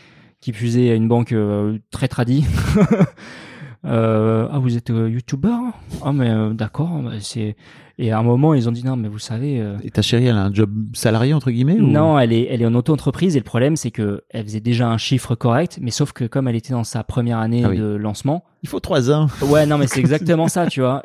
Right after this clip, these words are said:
Speaker 1: Et te, en gros, ils disent, ouais, mais non, nous, on calcule cinquante pour cent de votre chiffre d'affaires, donc c'était peanuts, quoi.
Speaker 2: Ouais.
Speaker 1: Donc elle comptait pour rien et c'est là que tu te dis, putain,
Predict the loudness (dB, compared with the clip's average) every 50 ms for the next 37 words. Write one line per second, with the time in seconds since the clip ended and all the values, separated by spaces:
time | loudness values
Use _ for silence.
0 | _ -6 -6 -6 -4 -4 -4 -4 -2 -2 -4 -2 0 2 2 2 0 0 0 2
1 | 2 2 2 0 0 0 0 -2 0 0 0 0 0 0 -2 -2 -4 -4 -4 -6
2 | -4 -2 -4 -2 0 -2 -2 -2 -2 0 0 0 0 0 -2 -2 0 0 0 0
3 | 0 -2 -2 -2 -4 -6 -8 -8 -8 -2 0 0 0 0 -2 -2 -6 -6 -6 _
4 | _ -6 -2 0 0 0 -2 -4 -4 -6 -6 -2 -2 0 0 0 0 0 -2 -6
5 | -4 -2 -2 -2 2 0 -2 0 0 -2 0 2 2 2 2 0 0 -2 -4 -4
6 | -4 -4 -4 -6 -6 _ _ -20 _ _ _ _ _ _ _ _ _ -18 -10 -4
7 | 0 0 0 0 -2 -6 -8 -6 -4 -4 -2 0 0 0 0